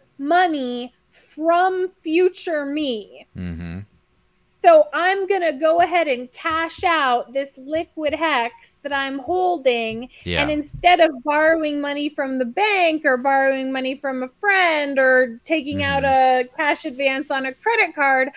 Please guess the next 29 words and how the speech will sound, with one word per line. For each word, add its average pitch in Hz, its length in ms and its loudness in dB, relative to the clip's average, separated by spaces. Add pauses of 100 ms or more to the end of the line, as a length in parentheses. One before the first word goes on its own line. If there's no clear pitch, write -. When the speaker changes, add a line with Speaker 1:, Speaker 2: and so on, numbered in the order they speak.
(380)
Speaker 1:
I'm 440 300 0
borrowing 277 500 0
money 254 380 -6
from 262 260 -2
myself. - 1040 -6 (340)
Speaker 2:
Okay. 73 400 -10 (460)
So 127 400 0 (640)
with 127 180 -8
the 127 80 -6
C 180 280 -8
D 139 180 -4
model, 67 460 -8
just, 101 260 -10 (380)
just 104 260 -10
purely 110 260 -4
going 92 220 -4
on 82 120 -6
the 76 80 -10
C 85 220 -12
D 73 180 -12
thing. 55 340 -16 (340)
So 117 440 -2
Speaker 1:
Mm-hmm. 320 340 0 (120)
Speaker 2:
let's 104 160 -6
say 104 520 0 (480)
I 90 100 0
buy 85 240 -2
twenty-five 90 500 -6
dollars 71 640 -6